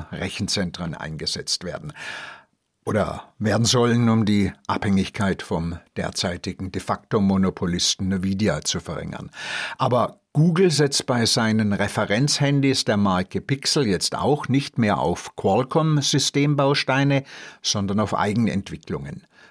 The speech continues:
Tensor System on Chips, also K-I-optimierte Prozessoren. Und Microsoft wiederum bevorzugt bei seinem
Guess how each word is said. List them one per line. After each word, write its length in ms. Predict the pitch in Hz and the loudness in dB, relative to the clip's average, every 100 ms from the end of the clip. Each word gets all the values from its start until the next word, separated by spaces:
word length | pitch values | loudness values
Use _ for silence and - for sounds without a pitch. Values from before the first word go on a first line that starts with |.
| _ | _
Tensor 540 | - 127 127 113 104 | -2 2 2 2 2
System 500 | 98 120 110 - 98 | 2 2 0 0 0
on 180 | 87 80 | -2 -2
Chips, 420 | - - - - - - | -4 -4 -2 -4 -6 -12
also 300 | 85 90 78 _ _ _ | -8 -6 -8 _ _ _
K-I-optimierte 1080 | 101 98 139 143 123 - 117 107 107 - - | -4 -2 2 2 2 -2 -2 0 0 -2 -6
Prozessoren. 800 | - 101 - 98 - 69 64 73 - - - | -6 -4 -2 0 -2 -4 -8 -14 -16 -16 -10
Und 320 | 104 90 87 - _ _ _ - | -6 -4 -6 -14 _ _ _ -8
Microsoft 800 | 87 90 143 175 151 165 147 - | -4 -2 0 0 2 2 0 0
wiederum 420 | 151 147 151 143 | 0 2 2 2
bevorzugt 680 | 127 - 127 127 131 113 - | 0 0 0 0 0 -2 -4
bei 160 | 110 92 | -4 -2
seinem 440 | - 95 92 87 | 0 0 0 -2